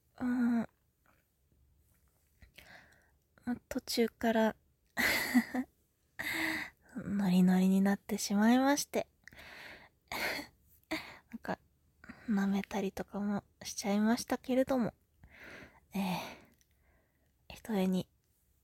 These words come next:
おちんちんあってのことですね。<laughs> 何を言っているんだろう。えー、でですね、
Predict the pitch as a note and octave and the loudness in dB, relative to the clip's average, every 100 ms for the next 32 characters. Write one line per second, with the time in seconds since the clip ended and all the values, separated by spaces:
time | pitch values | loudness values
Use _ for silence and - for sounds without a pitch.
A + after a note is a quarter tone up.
0 | - - - - - - F#3 - F#3+ F#3+ | -16 -16 -18 -20 -20 -8 -8 -4 -2 -2
1 | - F3+ F3 F3+ - C4+ C4 A3+ - _ | -2 -4 -2 -2 4 4 6 2 -2 _
2 | _ - - F#3+ F#3 A3+ G#3+ D#4+ - _ | _ -14 -2 0 2 2 6 4 4 _
3 | - - - - _ - - - - A3 | -10 -10 -10 -20 _ -4 -2 -2 -6 -4
4 | F#3+ E3+ E3+ - - F#3+ E3 F3 G3 G3+ | -2 -2 -4 -8 -6 0 0 0 -4 -6
5 | - _ - - - - _ _ _ _ | -10 _ -20 -20 -20 -20 _ _ _ _
6 | _ _ _ _ - - - - - - | _ _ _ _ -14 -14 -14 -20 -20 -20
7 | _ G#3+ G#3+ G#3 G#3+ A3+ A3 G#3 G#3 - | _ -8 -6 -6 -2 0 2 0 -4 -4
8 | F#3+ G3+ G#3 | -2 0 -2